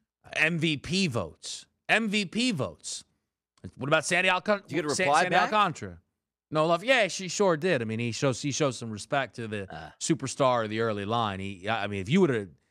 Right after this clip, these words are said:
Speaker 1: said something to him, he obviously would, probably would hit you with that block button there. But I just had one Mets fan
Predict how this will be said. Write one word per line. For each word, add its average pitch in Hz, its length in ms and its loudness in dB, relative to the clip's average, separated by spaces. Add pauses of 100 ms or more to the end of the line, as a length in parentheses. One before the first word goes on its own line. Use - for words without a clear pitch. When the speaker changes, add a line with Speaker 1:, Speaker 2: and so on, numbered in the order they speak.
(160)
Speaker 1:
said 110 240 0
something 98 180 -2
to 104 100 -4
him, 90 120 -6
he 117 100 0
obviously 107 260 0
would, 92 80 -12
probably 104 180 0
would 98 100 -8
hit 98 120 -10
you 98 40 -16
with 82 60 -14
that 87 160 -8
block 107 360 -2
button 92 240 -10
there. 85 300 -12 (420)
But 139 80 2
I 170 80 4
just 180 160 -4
had 170 80 4
one 170 240 2
Mets 156 240 0
fan 127 460 -2